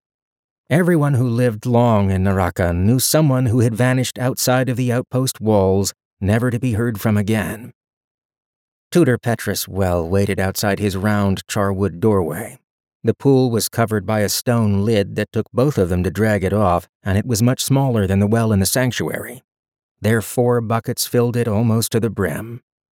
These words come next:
"How about you?" Tychon asked, as they walked away from Tutor Petrus' house. "Do you know what you're going to say to the tree?"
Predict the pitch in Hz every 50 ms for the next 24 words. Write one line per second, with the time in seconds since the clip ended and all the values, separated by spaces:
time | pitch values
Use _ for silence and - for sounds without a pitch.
0 | _ _ _ _ _ _ _ _ _ _ - 113 117 139 147 175 196 202 180 170
1 | 175 220 202 117 - _ _ _ _ _ _ _ _ - 104 85 - - 98 90
2 | 90 85 - 135 - - - - _ _ _ 101 98 95 101 92 92 104 107 101
3 | - - 107 92 104 107 104 92 - 101 95 82 - - 110 98 82 - - 107
4 | 104 - - 80 - - - 92 73 - - - - - _ _ _ _ _ _
5 | _ _ _ _ _ 120 127 147 160 160 160 165 160 160 151 165 156 160 165 170
6 | 160 151 - 165 165 160 170 160 160 - - 165 165 185